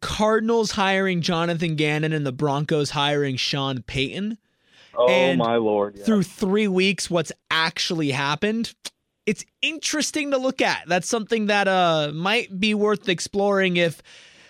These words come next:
Speaker 1: the Broncos continue to be Broncoing and they let Russ continue to, I can't even say cook.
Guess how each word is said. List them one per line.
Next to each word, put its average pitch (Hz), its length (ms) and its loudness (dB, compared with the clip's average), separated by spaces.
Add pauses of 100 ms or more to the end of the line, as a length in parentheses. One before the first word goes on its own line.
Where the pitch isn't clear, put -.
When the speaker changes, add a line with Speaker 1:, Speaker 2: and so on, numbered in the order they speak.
(140)
Speaker 1:
the 233 80 0
Broncos 262 640 2
continue 233 460 0
to 214 60 2
be 196 220 2
Broncoing 175 960 2
and 156 80 2
they 156 120 2
let 165 280 0
Russ 156 420 0
continue 156 580 0
to, 127 540 -2
I 147 140 -2
can't 143 220 -2
even 113 240 -2
say 92 220 -6
cook. - 420 -14